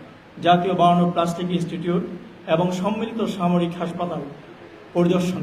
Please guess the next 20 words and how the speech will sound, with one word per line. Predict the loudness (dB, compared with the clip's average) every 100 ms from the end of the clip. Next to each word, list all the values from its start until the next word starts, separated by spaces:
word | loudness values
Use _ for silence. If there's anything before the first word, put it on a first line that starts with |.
| -6
করেন। | -8 -10 -16 -20 -20 -20 -20 -20 -8
তিনি | 2 4
আহত | 6 4 0
শিক্ষার্থী, | -4 -4 -4 -2 -4 -4 -8 -10 -16 -10
শিক্ষক, | -4 -4 -2 -2 -2 -2 -8 -14 -18 -6 0
কর্মচারী, | 2 2 0 0 -2 -6 -10 -16 -8 0
অভিভাবক | 2 4 2 2 0
সহ | 0 0 -2 -8 -16 -18 -8
বিমান | 2 4 4 4
বিধ্বস্ত | 0 -2 -4 -2
ঘটনা | -2 0 -2 0
পরবর্তী | -2 -2 -2 -4
উদ্ধার | -2 0 0
অভিযানে | 0 -2 -4 -6 -10 -16 -20 -20 -20 -6
সকল | -2 0 0 -2
সামরিক, | -2 2 0 0 -4 -10 -12 -4
অসামরিক | -2 0 0 2 2 0 -4 -14 -16 -8
ও | -6
স্বেচ্ছাসেবক | -4 -6 -6 -6 -4 -2 -2 -4 -10 -16 -20 -20 -20 -20 -20 -20 -20 -20 -20 -18 -2
সদস্য | 2 4 2